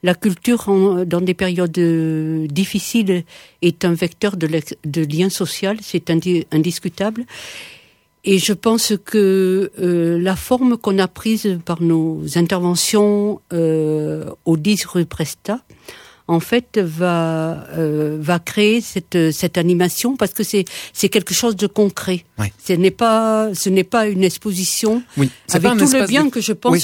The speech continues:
Speaker 1: des
Speaker 2: totalement.
Speaker 1: expositions, puisque
Speaker 2: Vous, oui, vous gérez
Speaker 1: <laughs> nous,
Speaker 2: deux espaces, euh,
Speaker 1: voilà, voilà.
Speaker 2: donc, euh.
Speaker 1: Avec tout le bien. Mais là, c'est quelque chose qui est concret et
Speaker 2: Hum.
Speaker 1: qui parle peut-être à des gens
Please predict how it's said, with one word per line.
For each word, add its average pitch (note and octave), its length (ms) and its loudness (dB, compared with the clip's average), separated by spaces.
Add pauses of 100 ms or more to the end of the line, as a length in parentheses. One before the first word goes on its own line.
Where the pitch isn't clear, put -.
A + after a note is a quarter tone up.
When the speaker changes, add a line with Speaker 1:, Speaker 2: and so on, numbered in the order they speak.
Speaker 1:
des F#3+ 160 -2
Speaker 2:
totalement. G#3 60 2 (220)
Speaker 1:
expositions, A#3 400 0
puisque G#3+ 260 -4
Speaker 2:
Vous, F#3 280 0
oui, E3+ 140 -2 (100)
vous D3+ 100 2
gérez - 280 4
Speaker 1:
<laughs> - 0 -
nous, F3+ 80 -2
Speaker 2:
deux F3 180 0
espaces, A#2+ 400 -4
euh, A2+ 120 -2
Speaker 1:
voilà, F#3+ 220 2
voilà. - 220 0
Speaker 2:
donc, - 120 -6
euh. F#2 40 -2 (140)
Speaker 1:
Avec G#3+ 180 -2
tout C4 100 -6
le A#3+ 120 -2
bien. G#3 140 -6 (200)
Mais A3 80 2
là, C#4 160 2
c'est - 160 -4
quelque B3 240 -2
chose C#4+ 220 0
qui - 160 -2
est A3 80 0
concret A#3+ 680 -2
et G#3 120 0
Speaker 2:
Hum. - 40 -4
Speaker 1:
qui B3 140 -2
parle A#3+ 320 0
peut-être - 580 -4 (720)
à G#3 120 0
des G#3 180 4
gens A#3 300 2